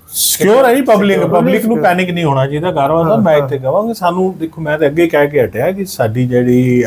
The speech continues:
Speaker 1: ਆਰਮੀ ਹੈ, ਸਾਡੀਆਂ ਜਿਹੜੀਆਂ ਫੋਰਸ ਨੇ,
Speaker 2: ਹਾਂ।
Speaker 1: ਅਹ, ਫੋਰਸਿਸ ਨੇ, ਇਹ ਬਹੁਤ ਤਗੜੀਆਂ ਨੇ, ਬਹੁਤ ਇੰਟੈਲੀ-, ਇੰਟੈਲੀਜੈਂਟ ਨੇ ਔਰ ਬੜੇ ਢੰਗ ਨਾਲ ਕੰਮ ਕਰਦੀਆਂ ਨੇ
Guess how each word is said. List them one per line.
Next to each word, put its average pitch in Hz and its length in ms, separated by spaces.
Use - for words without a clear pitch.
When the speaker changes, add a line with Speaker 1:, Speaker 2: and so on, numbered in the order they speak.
Speaker 1:
ਆਰਮੀ 107 540
ਹੈ, 107 220
ਸਾਡੀਆਂ 110 300
ਜਿਹੜੀਆਂ 117 340
ਫੋਰਸ 123 440
ਨੇ, 90 220
Speaker 2:
ਹਾਂ। 131 160
Speaker 1:
ਅਹ, 113 300
ਫੋਰਸਿਸ 131 500
ਨੇ, 139 260
ਇਹ 185 200
ਬਹੁਤ 160 380
ਤਗੜੀਆਂ 120 500
ਨੇ, 165 80
ਬਹੁਤ 135 260
ਇੰਟੈਲੀ-, 113 560
ਇੰਟੈਲੀਜੈਂਟ 117 800
ਨੇ 139 140
ਔਰ 156 220
ਬੜੇ 123 260
ਢੰਗ 120 260
ਨਾਲ 123 200
ਕੰਮ 117 280
ਕਰਦੀਆਂ 113 440
ਨੇ 185 120